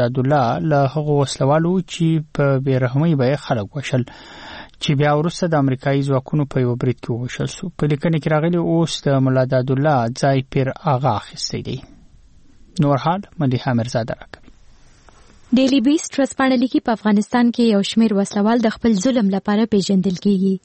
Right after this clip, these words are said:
Speaker 2: ورځپاڼه د ملا دادالله ذکر کولو سره وایي چې په نولس سوه نویامو کې د یو سخت وسلوال په توګه مشهور و. هغه به غونډ کلي سوځول او واړه ماشومان له وژلو نه به هم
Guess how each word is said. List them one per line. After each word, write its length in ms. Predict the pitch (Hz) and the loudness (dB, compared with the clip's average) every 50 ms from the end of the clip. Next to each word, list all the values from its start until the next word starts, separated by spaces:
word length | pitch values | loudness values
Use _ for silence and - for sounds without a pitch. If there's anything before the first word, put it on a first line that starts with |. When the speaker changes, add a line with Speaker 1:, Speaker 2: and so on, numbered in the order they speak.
| - - | -2 0
Speaker 2:
ورځپاڼه 400 | 262 269 - - 302 294 320 349 320 302 | 2 2 2 2 0 2 2 2 2 2
د 100 | 269 247 247 | 2 2 2
ملا 180 | 247 254 262 262 208 | 2 2 2 2 2
دادالله 380 | 214 208 180 196 196 208 214 214 196 | 0 0 0 0 0 2 0 0 0
ذکر 260 | 226 - - 247 - - | -2 0 -2 -2 -2 0
کولو 260 | 202 190 190 190 196 - | 0 2 2 2 0 0
سره 180 | - 202 196 190 196 | 0 0 2 2 4
وایي 160 | 208 214 233 - | 4 2 2 2
چې 60 | - 226 - | 0 0 2
په 100 | 202 202 | 4 4
نولس 340 | 202 202 202 202 214 214 - - | 4 4 4 2 0 0 0 0
سوه 180 | 208 202 214 214 202 | 2 2 4 4 4
نویامو 420 | 190 175 185 196 190 196 214 233 - - | 2 2 2 2 4 4 4 2 2 0
کې 240 | 262 254 240 - 240 | 0 0 0 0 2
د 100 | 240 269 | 4 4
یو 100 | 262 262 262 - | 4 2 0 -2
سخت 320 | - 311 320 - - - - 220 | -2 -2 -2 -2 -4 -4 -2 0
وسلوال 460 | 233 214 - - 202 208 220 226 220 - | 0 0 -2 -2 -2 0 0 0 0 -2
په 120 | 190 - 202 | -4 -2 -2
توګه 240 | 196 175 202 214 214 208 | 0 2 2 4 4 4
مشهور 340 | 208 - - 214 202 190 185 | 2 0 0 0 0 0 0
و. 160 | 180 180 180 180 _ _ _ _ - - | 0 -2 -2 -4 _ _ _ _ -6 -4
هغه 200 | 254 262 269 330 269 339 | -2 0 0 2 2 2
به 80 | 302 262 | 2 2
غونډ 120 | 320 330 330 - - | 2 0 0 2 2
کلي 180 | 311 285 294 247 - | 2 2 2 0 0
سوځول 500 | - 226 190 - 214 202 220 240 247 247 - - 196 | -2 -2 0 2 2 2 4 2 2 0 -2 0 0
او 60 | 202 202 196 - - 202 | 2 2 0 0 0 0
واړه 260 | 208 208 220 233 233 220 202 | 2 4 4 4 4 4 2
ماشومان 440 | 190 - - 208 214 240 254 240 220 | 2 2 2 2 4 4 2 2 2
له 80 | 196 185 196 | 2 2 2
وژلو 320 | 196 185 220 220 220 202 190 | 0 2 2 2 4 4 2
نه 80 | 190 - | 2 0
به 140 | 202 190 175 | 0 2 4
هم 100 | 226 | 2